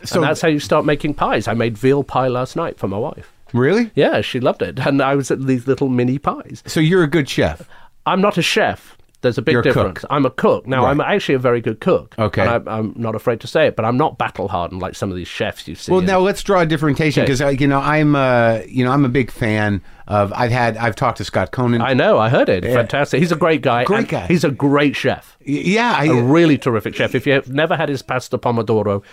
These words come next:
Speaker 2: at Scarpetta, just, just
Speaker 1: He
Speaker 2: go.
Speaker 1: made it for me. He made the spaghetti for me.
Speaker 2: Oh,
Speaker 1: Just, uh, the
Speaker 2: yeah.
Speaker 1: basic spaghetti. He taught me how to make it, <clears throat> and I make it at home now.
Speaker 2: <laughs>
Speaker 1: And I interviewed Alex in here. We had a nice chat.
Speaker 2: She's great.
Speaker 1: Great. But I've always been fascinated with it because, you know, I, I, I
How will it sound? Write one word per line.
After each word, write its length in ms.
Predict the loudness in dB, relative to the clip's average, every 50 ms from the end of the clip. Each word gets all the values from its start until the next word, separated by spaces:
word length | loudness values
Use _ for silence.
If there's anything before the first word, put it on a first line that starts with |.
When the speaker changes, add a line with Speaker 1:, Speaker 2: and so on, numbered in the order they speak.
| -16 -12 -12
Speaker 2:
at 80 | -10
Scarpetta, 560 | -8 -2 -2 -2 0 0 -2 -2 -2 -2 -4
just, 320 | -2 -2 -4 -4 -4 -10 -8
just 160 | -6 -2 0
Speaker 1:
He 100 | 2 2
Speaker 2:
go. 60 | 4
Speaker 1:
made 180 | 4 2 2 2
it 140 | 0 0 0
for 140 | 0 2
me. 100 | 2 2
He 60 | 2 2
made 200 | 2 2 0 0
the 80 | -2
spaghetti 400 | -2 -2 -2 0 0 0 0 0 -2
for 220 | -2 -4 -4 -4
me. 200 | -6 -8 -14 -16 -10
Speaker 2:
Oh, 80 | -4
Speaker 1:
Just, 260 | -2 0 -2 0 0 0
uh, 140 | 0 0 0
the 120 | -2 -4
Speaker 2:
yeah. 60 | -2
Speaker 1:
basic 420 | 0 0 0 0 0 0 -2 -4 -4
spaghetti. 460 | -4 -2 0 0 2 2 2 0 0 -4 -4
He 100 | -4 -2
taught 200 | 0 0 0 2
me 60 | 2 2
how 80 | 2
to 60 | 2
make 260 | 2 2 2 0 0 -2
it, 180 | -4 -4 -4
<clears throat> 80 | -2 0
and 380 | 0 0 0 -2 -2 -2 0
I 40 | 2
make 220 | 2 0 0 2 2
it 60 | 2
at 60 | 2
home 240 | 2 2 2 2 2
now. 260 | 2 2 2 0 -2 -2 -4
Speaker 2:
<laughs> 300 | -6 -6 -4 -8 -8 -8 -10 -12 -6 -4
Speaker 1:
And 80 | -2 0
I 100 | 0 2
interviewed 340 | 2 2 2 2 2 2
Alex 360 | 2 2 2 2 2 0 0 0
in 120 | 2 2
here. 280 | 2 2 2 0 -2 -2
We 160 | 0 0 2 2
had 100 | 2 2
a 20 | 2
nice 200 | 0 -2 -2 -6
chat. 300 | -4 -4 -4 -2 0 0
Speaker 2:
She's 180 | 0 0 0
great. 280 | 0 0 0 0 -2 -4 -10 -14 -6 -2
Speaker 1:
Great. 320 | 0 0 0 -2 -4 -8 -18 -20 -20 -20 -20 _ _ -4
But 180 | -2 0 0 0 0
I've 140 | 0 2 2
always 200 | 2 2 2 2
been 120 | 0 0
fascinated 560 | 2 2 0 0 0 2 2 2 4 2 2 2
with 160 | 2 2 2
it 120 | 0 0
because, 380 | -2 -2 0 0 0 0 0 -2
you 140 | -2 -2 -2
know, 60 | 0
I, 180 | 0 0 0 0 0
I, 260 | 0 0 0 0 -2 -2
I 120 | -2 0